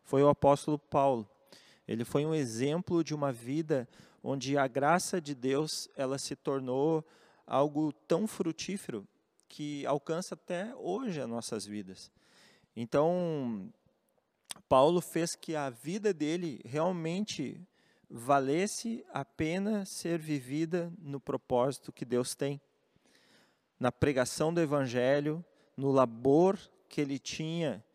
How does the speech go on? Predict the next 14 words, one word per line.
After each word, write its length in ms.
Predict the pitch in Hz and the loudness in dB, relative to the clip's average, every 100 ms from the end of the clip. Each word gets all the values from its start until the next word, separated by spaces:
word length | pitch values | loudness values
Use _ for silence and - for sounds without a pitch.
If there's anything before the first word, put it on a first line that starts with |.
| _ _ | _ _
em 80 | 127 | -14
cooperar 680 | - 156 156 165 131 120 147 | -2 0 2 2 4 4 2
com 220 | - 131 | 0 -6
Deus 300 | 123 127 135 | 0 0 0
na 120 | 135 120 | -4 -6
sua 200 | - 123 | 0 4
obra, 440 | 110 120 110 104 | 4 2 0 -6
é 80 | 113 | -2
algo 400 | 117 139 143 139 | -2 -2 -6 -10
maravilhoso. 1000 | 117 131 135 147 135 123 107 98 98 - _ - - - _ - | -6 -4 -2 -4 -6 -4 -2 -2 -4 -12 _ -20 -20 -20 _ -8
E 960 | 123 127 127 123 123 127 123 - - _ _ _ | -2 2 2 2 0 0 -2 -4 -12 _ _ _
eu 100 | 143 | -2
consigo 460 | - 175 190 185 170 | 0 -2 0 2 2
ver 480 | 135 156 170 113 | 4 4 4 0